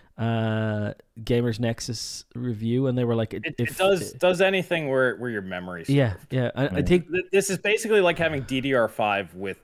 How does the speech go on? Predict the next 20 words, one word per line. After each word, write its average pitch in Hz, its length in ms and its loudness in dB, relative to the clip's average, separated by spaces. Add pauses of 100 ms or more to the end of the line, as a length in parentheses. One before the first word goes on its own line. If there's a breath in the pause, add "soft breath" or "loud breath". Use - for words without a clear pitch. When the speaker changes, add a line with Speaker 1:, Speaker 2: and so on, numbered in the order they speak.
Speaker 2:
Zen 90 260 -10
three. - 200 -14
Speaker 1:
Yeah, 135 100 4
Speaker 2:
That's, 127 100 4
Speaker 1:
wasn't 180 240 10
our 185 60 10
Speaker 2:
that's 165 120 4
what 170 100 10
it 165 120 12
Speaker 1:
problem, 165 140 4
Speaker 2:
is. - 80 -2 (180)
Speaker 1:
wasn't 156 240 2
our 156 80 4
problem 147 280 2
where 135 100 2
the 120 160 -2
engine 120 260 0
was, 113 140 -4
like, 104 200 -4
broken 110 520 -2